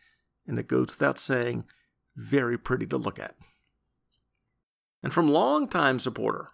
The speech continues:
of the network and provider of books to the show, Clinton, from Coffee and Comics, I read Avengers Volume Two, Number Seven, from nineteen ninety-seven. And this was a complete,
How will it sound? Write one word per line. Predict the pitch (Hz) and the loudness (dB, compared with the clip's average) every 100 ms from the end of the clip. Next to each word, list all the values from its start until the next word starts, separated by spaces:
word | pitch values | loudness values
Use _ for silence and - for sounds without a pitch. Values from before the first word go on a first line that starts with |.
| _ _ - | _ _ 0
of | 135 | 0
the | 117 | 2
network | 117 120 - 151 147 - - | 0 0 0 -2 -4 -12 -4
and | 190 185 131 | 2 2 2
provider | 117 120 113 113 110 | 0 4 4 4 2
of | 113 | 0
books | 131 120 - | 0 -2 -4
to | 123 | -6
the | |
show, | 110 - 92 175 - _ _ | -4 0 0 0 -6 _ _
Clinton, | - 170 156 185 208 _ _ _ _ | 2 2 4 0 -4 _ _ _ _
from | - 139 | -2 0
Coffee | - 123 117 123 | 4 2 2 -2
and | 117 | 0
Comics, | 123 127 110 - - - _ _ _ _ _ - - - | 0 0 0 -6 -12 -14 _ _ _ _ _ -20 -20 -2
I | 127 | 2
read | 143 160 | 4 6
Avengers | 165 139 220 196 131 - | 6 4 2 2 2 0
Volume | 101 131 190 214 170 | 0 2 2 2 0
Two, | 135 - 135 127 123 | 0 0 0 0 -2
Number | 127 247 220 156 | 2 2 4 2
Seven, | - - 73 - - _ _ _ _ _ | 2 -2 -4 -12 -16 _ _ _ _ _
from | - 117 | -6 -4
nineteen | 120 139 180 - - 127 123 120 - | -2 -2 -4 -8 -6 -4 -2 -4 -6
ninety-seven. | 131 120 120 107 107 104 _ - - - - - - _ _ _ _ _ _ - | -6 -4 -4 -4 -6 -10 _ -6 -4 -4 -6 -8 -14 _ _ _ _ _ _ -10
And | 127 113 | -6 -2
this | 131 131 131 | -2 -4 -6
was | 123 117 | -4 -2
a | 123 | 0
complete, | 131 139 - - 143 131 - | 0 -2 -4 -2 2 2 0